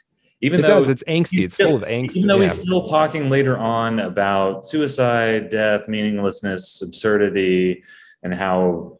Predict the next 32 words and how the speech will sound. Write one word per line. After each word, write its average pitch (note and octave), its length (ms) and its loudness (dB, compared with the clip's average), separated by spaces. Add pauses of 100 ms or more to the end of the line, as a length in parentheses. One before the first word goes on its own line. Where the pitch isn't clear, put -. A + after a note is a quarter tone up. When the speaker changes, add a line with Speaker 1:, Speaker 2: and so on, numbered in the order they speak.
Speaker 1:
uh, - 80 -12 (720)
people G#2 280 -2
never F2+ 460 0
grow A2+ 500 4
and F2+ 80 -2
evolve. F#2+ 800 0 (220)
But, - 180 -12
but A#2+ 320 0
there's B2+ 200 0
something E3 280 -2
about B2 320 4
the G2+ 80 -2
style A2 460 -2
of G2 100 -2
expression F#2 680 -4
in F2+ 200 -6
the E2 100 -6
early F2+ 340 0
works D#2+ 500 -8 (320)
that G#2 280 2
is, B2 420 4
you G#2+ 120 -6
have B2 380 -4
to G#2+ 120 0
admit, F#2 400 -2
is F2 140 -6
much F#2 260 -6
more F2+ 220 -2
immature, F2+ 760 -2
is E2 180 -4
Speaker 2:
Mm-hmm. F2+ 320 -4
Speaker 1:
impatient, F2+ 640 -4